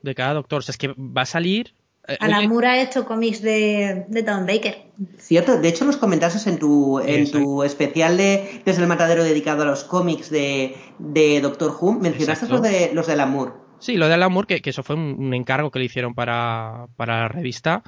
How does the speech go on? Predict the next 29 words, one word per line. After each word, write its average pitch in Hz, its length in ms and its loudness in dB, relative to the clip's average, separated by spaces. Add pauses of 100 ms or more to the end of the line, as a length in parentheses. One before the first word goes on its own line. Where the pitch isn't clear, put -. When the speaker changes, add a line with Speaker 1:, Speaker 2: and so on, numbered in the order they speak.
(360)
Speaker 1:
eh, 123 160 -2
Doctor 117 240 -6
Who 131 80 -4
Magazine, 123 380 -2
le 156 60 -2
dijeron, 127 220 -6
"Oye, 202 180 -2
tal", 208 200 -6
y, 143 60 -2
y 131 220 0
es 123 160 -4
el 180 120 0
primer 151 300 0
trabajo, 156 600 0 (160)
digamos, 143 320 -6
más 147 160 -4
oficial 151 440 -4
que 160 120 -4
tiene, 120 480 -2 (340)
eh, 117 560 0
Alan 120 220 0
Moore. 165 160 0
Que - 80 0
vamos, 196 200 4
que 165 100 -2
son 175 180 -2
unas 208 180 -2
historias 220 380 -6
que, - 320 -6